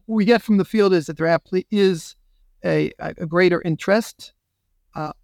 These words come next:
hopefully it will continue afterwards. Uh, but in addition to that, even somebody who's not doing it may not have putting on tzitzit, or maybe he is and plans to stop after he's not in battle. But this,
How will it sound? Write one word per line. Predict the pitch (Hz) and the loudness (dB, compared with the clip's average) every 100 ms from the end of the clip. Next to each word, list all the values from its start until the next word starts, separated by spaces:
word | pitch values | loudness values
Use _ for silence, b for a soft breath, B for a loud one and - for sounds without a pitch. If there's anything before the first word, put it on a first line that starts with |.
| _ | _
hopefully | - 240 - 285 | -2 -2 0 0
it | |
will | 233 208 | 2 2
continue | 254 - 208 185 | -2 0 2 2
afterwards. | 175 151 170 165 226 240 - - _ _ _ _ _ - | 0 -2 -2 0 0 -2 -10 -20 _ _ _ _ _ -8
Uh, | 170 | -8
but | 170 165 180 175 - _ | -8 -2 2 2 -2 _
in | 190 | -4
addition | 180 170 247 285 226 220 _ _ | 0 0 0 2 0 0 _ _
to | - 202 | -4 -2
that, | 226 370 214 196 _ | 2 4 4 2 _
even | 220 220 | -4 -4
somebody | 202 226 214 208 202 220 - _ _ - | -2 0 0 2 2 0 -6 _ _ -8
who's | 208 170 | -6 0
not | 196 254 - | 2 2 2
doing | 202 170 151 | -2 0 -2
it | 151 - - _ _ _ _ - | -4 -8 -20 _ _ _ _ -10
may | 180 196 | -2 2
not | 202 233 | 4 4
have | 233 190 - | 4 -2 -6
putting | 180 175 | -4 -2
on | 170 156 | -4 -4
tzitzit, | - - 165 139 - _ _ _ _ - | -10 -8 -4 -4 -6 _ _ _ _ -6
or | |
maybe | 185 185 196 | -2 0 0
he | 247 | 2
is | 262 196 | 2 2
and | 180 170 | -2 -4
plans | 202 196 175 | 0 0 -2
to | - | -8
stop | - 220 190 - | -2 2 2 0
after | 180 - 175 | -4 -2 -6
he's | 170 | -4
not | 175 | -4
in | 185 | -2
battle. | 180 247 214 175 - _ _ _ _ - | 2 4 4 -2 -6 _ _ _ _ -4
But | 180 | -4
this, | 196 160 | -6 -8